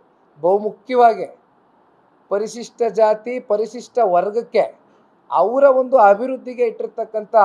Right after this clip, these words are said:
ಹಲವಾರು ನಿಗಮದ ಹಣಗಳು ಯಾವ್ಯಾವ ರೀತಿ ಇವತ್ತು ಸ್ವೇಚ್ಛಾಚಾರವಾಗಿ ದುರ್ಬಳಕೆ ಮಾಡ್ತಾ ಇದ್ದಾರೆ, ಲೂಟಿ ಮಾಡ್ತಾ ಇದ್ದಾರೆ ಅಂತಕ್ಕಂಥ ಪ್ರಕರಣಗಳು ಕೂಡ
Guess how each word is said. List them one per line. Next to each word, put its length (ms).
ಹಲವಾರು 520
ನಿಗಮದ 420
ಹಣಗಳು 600
ಯಾವ್ಯಾವ 500
ರೀತಿ 260
ಇವತ್ತು 300
ಸ್ವೇಚ್ಛಾಚಾರವಾಗಿ 1300
ದುರ್ಬಳಕೆ 440
ಮಾಡ್ತಾ 340
ಇದ್ದಾರೆ, 360
ಲೂಟಿ 380
ಮಾಡ್ತಾ 340
ಇದ್ದಾರೆ 260
ಅಂತಕ್ಕಂಥ 500
ಪ್ರಕರಣಗಳು 720
ಕೂಡ 180